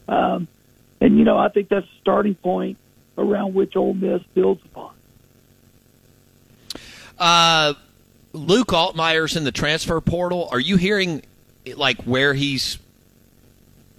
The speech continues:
Speaker 2: leaning or considering going?
Speaker 1: You know, I,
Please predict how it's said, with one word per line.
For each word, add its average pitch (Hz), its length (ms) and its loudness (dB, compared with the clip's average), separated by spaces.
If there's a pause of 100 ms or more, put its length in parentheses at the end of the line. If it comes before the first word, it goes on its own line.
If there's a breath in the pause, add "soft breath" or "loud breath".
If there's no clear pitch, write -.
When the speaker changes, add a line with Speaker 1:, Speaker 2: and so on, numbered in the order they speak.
(220)
Speaker 2:
leaning 143 520 0 (180)
or 110 140 -4
considering 139 540 -2
going? 143 280 0 (1300)
Speaker 1:
You 269 80 4
know, 247 140 4
I, - 140 0